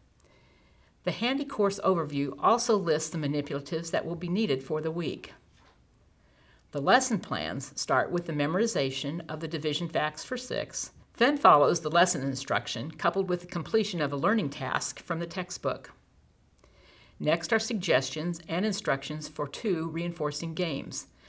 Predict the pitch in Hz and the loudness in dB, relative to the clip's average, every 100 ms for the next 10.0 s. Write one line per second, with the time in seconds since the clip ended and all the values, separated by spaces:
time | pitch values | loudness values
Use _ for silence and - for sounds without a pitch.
0 | - _ - 226 294 208 - 147 139 135 | -20 _ -2 0 2 0 0 -4 0 0
1 | 127 170 170 160 151 151 156 202 240 196 | 0 0 0 0 0 0 -2 -2 0 0
2 | 135 - 135 73 - - - _ _ _ | -2 -4 -2 -2 -2 -4 -6 _ _ _
3 | _ _ _ _ _ _ - _ - 180 | _ _ _ _ _ _ -20 _ -12 -8
4 | - 269 262 269 269 - 170 156 156 151 | -4 -4 -2 -2 -2 0 2 2 -2 -4
5 | 160 147 143 196 208 - 123 - - - | -2 -2 2 2 2 2 0 0 -14 -8
6 | 175 - 165 127 127 143 143 139 - - | -8 -2 -2 -2 -4 -2 -2 -2 -4 -8
7 | 123 - _ _ _ _ _ _ - - | -12 -16 _ _ _ _ _ _ -20 -20
8 | _ 277 285 285 277 269 - 247 180 143 | _ -4 -2 0 2 2 2 0 0 0
9 | 127 - 139 139 - 156 143 - - | -2 -2 -6 -4 -4 -4 -4 -6 -10